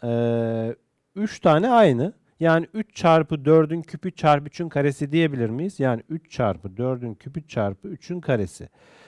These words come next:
E, bu da zaten dördün küpü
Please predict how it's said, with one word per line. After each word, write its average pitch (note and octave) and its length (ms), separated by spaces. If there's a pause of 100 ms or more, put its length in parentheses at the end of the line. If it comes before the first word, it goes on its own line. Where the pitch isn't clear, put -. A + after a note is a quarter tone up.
(120)
E, C#3+ 80
bu F#3 80
da G3+ 120
zaten G3+ 520 (360)
dördün D#3 540
küpü D3+ 640